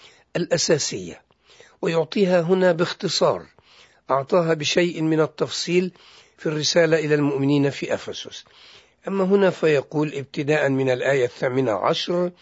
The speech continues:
من الفصل الثالث، أولًا يخاطب النساء، فيقول: "أيتها النساء، اخضعن لرجالكن كما يليق في الرب"، أي على المرأة أن تكون غير متمردة، خاضعة،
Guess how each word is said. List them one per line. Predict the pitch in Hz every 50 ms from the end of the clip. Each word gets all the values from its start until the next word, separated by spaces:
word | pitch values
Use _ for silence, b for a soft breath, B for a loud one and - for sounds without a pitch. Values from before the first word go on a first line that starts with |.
| b b b b b b
من | 123 113
الفصل | 92 - - 123 - - - 107
الثالث، | - - - 151 151 160 165 170 160 - B B B B B B B B
أولًا | 131 147 156 175 180 185 190 190 185 175
يخاطب | 156 - - 185 175 165 - - 165 151
النساء، | 165 165 160 175 170 156 - - 190 156 - - _ _ b b b b b b b b b
فيقول: | - 226 226 202 190 - - - 214 202 185
"أيتها | - 175 170 180 196 202 202 - 175 156 147 151
النساء، | 147 135 131 127 117 - - - 120 104 110 139 - - - b b b b b b b b b b b
اخضعن | 160 151 - 170 165 190 202 196 190 185 180 185 180
لرجالكن | 165 156 165 165 160 160 151 139 165 165 160 156 147 147 - - - 175 147 123 117 117 135 160 165 - b b b b b b b b b -
كما | - 190 190 185 175
يليق | 170 165 165 165 180 196 - - - 156
في | 135 -
الرب"، | 170 165 170 180 156 107 92 _ _ _ - _ _ b b b b b b b b -
أي | 185 175
على | 160 180 214 214
المرأة | 185 151 135 135 139 143 156 165 190 226 - - 254 311
أن | 220 190
تكون | - 180 185 - - 190 196 190
غير | 190 180 170 180 196 190 180 180
متمردة، | 180 175 - - 165 165 165 160 151 139 113 90 - - _ _ b b b b b b b b
خاضعة، | - - 214 196 160 117 90 76 85 -